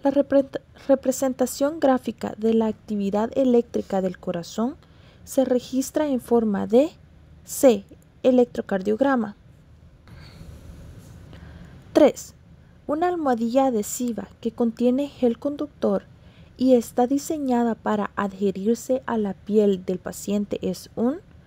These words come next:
B. Electrodo. Cuatro. Los cables que tienen un electrodo positivo y uno negativo son B. Bipolar. Cinco.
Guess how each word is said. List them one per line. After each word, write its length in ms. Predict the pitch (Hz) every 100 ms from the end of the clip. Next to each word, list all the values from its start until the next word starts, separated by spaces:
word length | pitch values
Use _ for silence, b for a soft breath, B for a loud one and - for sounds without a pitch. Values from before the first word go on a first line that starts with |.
| b b b b
B. 300 | 233 233 202 - - - -
Electrodo. 680 | 240 233 - 277 262 185 - - - - - _ _ -
Cuatro. 420 | 302 269 - - - - b b b
Los 220 | 269 -
cables 380 | 277 285 339 -
que 100 | 370
tienen 400 | - 254 247 247 -
un 200 | 269 302
electrodo 600 | 330 294 - 220 226 226
positivo 720 | 233 - 190 - 220 196 185 -
y 160 | 180
uno 240 | 185 202 233
negativo 720 | 247 233 208 - 214 202 196
son 420 | - - 233 294 427 b b b b b -
B. 320 | 214 214 - - - - -
Bipolar. 560 | 247 240 226 247 214 190 - - - - B B B B
Cinco. 460 | - 339 302 -